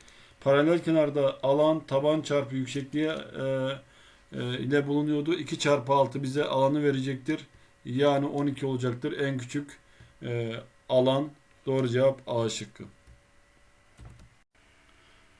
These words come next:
Bu kutunun açınımındaki otuz iki santimetrelik uzunluk ve kutunun hacminin beş yüz yetmiş altı santimetre küp olduğu bilindiğine göre bu açınımın çevresi kaç santimetredir diye soruyor. Evet,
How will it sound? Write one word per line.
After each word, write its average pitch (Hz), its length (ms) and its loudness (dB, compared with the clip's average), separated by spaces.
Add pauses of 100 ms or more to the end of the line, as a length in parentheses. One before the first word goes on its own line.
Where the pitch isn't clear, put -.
Bu 147 80 -6
kutunun 165 380 0
açınımındaki 139 880 -2
otuz 117 340 -8
iki 135 180 -8
santimetrelik 127 760 -4
uzunluk 131 400 -2
ve 120 120 -4
kutunun 139 300 -4
hacminin 123 640 -2
beş 123 240 0
yüz 123 100 -4
yetmiş 123 320 -4
altı 120 200 -4
santimetre 120 560 -6
küp 120 200 -6
olduğu 117 420 -4
bilindiğine 120 520 -2
göre 117 240 -2 (720)
bu 143 160 -2
açınımın 123 440 0
çevresi 123 460 -2
kaç 135 220 -2
santimetredir 113 840 -6
diye 120 160 -2
soruyor. 117 520 -4 (840)
Evet, 143 200 0